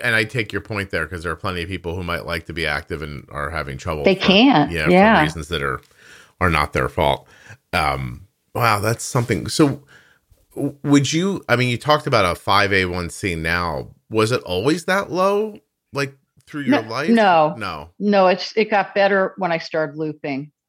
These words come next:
Speaker 1: Okay.
Speaker 2: It was, you know, mi-, middle, I think years ago, upper fives, and then it got to the middle fives, and then, um, maybe five point two or five point three. And then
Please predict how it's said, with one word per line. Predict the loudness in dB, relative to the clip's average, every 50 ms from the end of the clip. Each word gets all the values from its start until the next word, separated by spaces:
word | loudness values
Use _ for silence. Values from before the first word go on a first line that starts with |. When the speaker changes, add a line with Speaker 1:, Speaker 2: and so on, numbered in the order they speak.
| _ _ _ _ _ _ -20
Speaker 1:
Okay. | -20 -16 -8 -2 -2
Speaker 2:
It | 0 2
was, | 2 0 0 -2 -8 -16 _ _ _ _ _ -4 0
you | 2 2
know, | 4 4 4 4 4
mi-, | 4 2 4 4 2 0 0 0
middle, | 2 2 4 4 4 4 4 2 2 0 -2 -6 _ _ _ _ _ _ -2 -2
I | -2
think | 0 0 -2 -2 -2 0
years | 0 2 2 2 0 -4
ago, | -2 0 2 4 4 2 2 2
upper | -2 0 0 -4 -6
fives, | -4 0 0 2 4 4 4 2 2 0 -2 -8 -10
and | -8 -8
then | -8 -8 -10 -12 _ _ _ _ _ -2
it | -2 2
got | 4 4 4 4 0
to | -4
the | -4 -2
middle | 0 2 2 4 4 2
fives, | 2 0 0 2 4 6 6 4 4 2 2 0 -4 -10 -16 -20 _ _ _ _ _ _ _ _ _ _ _ _ _ _ _ -6
and | -2 0 2 2
then, | 4 4 4 4 2 -2 -4 -6 -6
um, | -2 0 0 0 0 -2 -6 -8 _ _ 0
maybe | 2 2 2 2 0
five | 2 4 4 4 4 2 -2 -6
point | -4 -2 -2 -2 -6 _
two | -12 -2 2 2 4 4 4 2 2
or | 0
five | 0 2 2 2 2 0
point | -4 -8 -8 -8 -8 _ -10
three. | -6 -2 0 2 2 4 2 2
And | 4 4
then | 4 4 2 2 -4 -6